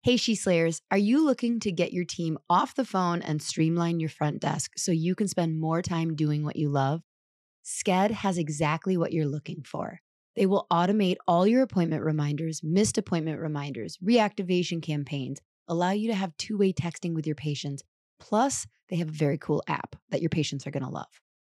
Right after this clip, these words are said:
The app alone saves chiropractors tons of time because it gives patients the flexibility to move appointments to a time that works better for them. Don't worry, you won't lose control of your schedule because you'll have access to all the parameters that keep you still in control.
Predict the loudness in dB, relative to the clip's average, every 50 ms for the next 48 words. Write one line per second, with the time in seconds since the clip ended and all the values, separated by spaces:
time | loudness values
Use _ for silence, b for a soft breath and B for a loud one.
0 | _ _ _ 0 2 4 4 2 2 2 2 0 2 2 2 2 2 0 -2 -2
1 | -2 -2 -2 -2 -2 -2 0 0 0 0 0 -2 -2 -2 -6 -8 -8 -10 -8 -4
2 | -2 -2 0 0 -2 -2 0 0 0 0 0 -2 -2 -4 -4 -4 -2 -2 -2 -2
3 | -4 -4 -6 -2 0 0 0 0 -2 -4 -4 -6 -8 -10 -8 -2 -2 -2 -2 0
4 | -2 -4 -2 0 0 0 0 -2 -2 -4 -4 -4 -4 -2 0 0 0 0 -2 -2
5 | -2 -4 -2 -2 -2 -4 -4 -6 -4 -4 -4 -4 -4 -4 -4 -2 -2 -2 -2 -2
6 | -4 -6 -6 -6 -6 -2 0 2 2 2 0 0 -4 -6 -6 -6 -10 -12 -14 _
7 | _ _ _ _ _ _ _ _ _ 2 2 2 4 2 4 4 4 4 2 2
8 | 0 0 0 0 2 2 2 2 2 2 2 2 2 0 -4 -6 -4 0 2 2
9 | 2 2 2 -2 -4 -6 -4 0 0 0 2 2 0 0 2 2 0 0 -4 _
10 | _ _ _ -8 -4 -2 -2 0 0 0 0 0 -2 -2 -2 -2 -2 -2 -2 -4
11 | -6 -8 -8 -8 -8 -10 -8 -2 0 2 2 4 2 2 0 0 -2 -2 -2 -2
12 | -4 -6 -6 -6 -6 -6 -6 -6 -8 -8 -6 -6 -6 -6 -6 -6 -2 -2 0 0
13 | -2 -4 -6 -8 -8 -8 -8 -8 -8 -8 -8 -10 -8 -8 -10 -10 -8 -6 -8 -8
14 | -8 -10 -14